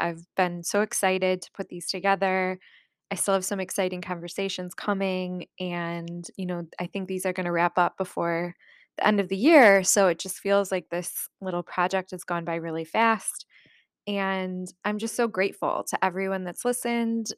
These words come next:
old friends, new friends, readers. I love getting feedback. I love hearing your thoughts on some of these topics, especially since I come <laughs> in so hot <laughs> with my, um, very strong opinions,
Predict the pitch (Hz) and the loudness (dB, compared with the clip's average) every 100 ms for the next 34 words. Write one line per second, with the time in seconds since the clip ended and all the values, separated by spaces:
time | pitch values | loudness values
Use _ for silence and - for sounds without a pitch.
0 | _ 208 202 - 214 202 202 190 196 - | _ 0 0 2 2 2 -4 -4 -4 0
1 | 196 190 185 185 185 - - _ 185 196 | 0 0 -4 -8 -10 -12 -16 _ -4 0
2 | 190 180 185 185 185 - _ _ _ - | 2 2 2 0 -4 -12 _ _ _ 0
3 | 190 196 190 190 220 208 202 196 185 180 | 2 6 6 6 2 0 -2 -4 -2 2
4 | 175 175 - 185 180 185 180 175 - - | 2 2 0 -2 2 2 2 -2 -14 -10
5 | - 196 190 185 185 - 156 165 - 190 | -4 -2 0 -2 -2 2 4 4 0 -2
6 | 180 185 185 175 175 - - 170 - 180 | -4 -2 -2 -4 -6 -8 -6 -6 -2 -4
7 | - - 185 - 196 190 185 196 185 180 | -4 -8 -4 2 2 0 -4 -6 -4 -4
8 | - 190 233 180 180 185 175 175 180 185 | -2 4 4 4 2 2 4 6 8 6
9 | 220 226 - 262 - 359 - 349 247 208 | 4 0 2 2 4 4 4 2 2 2
10 | 196 185 185 180 175 - 185 175 170 180 | 6 6 8 6 4 4 2 2 -2 -6
11 | 196 - _ 190 180 180 175 175 185 185 | -8 -12 _ 4 4 4 2 4 2 2
12 | 180 190 214 247 | 2 2 2 -2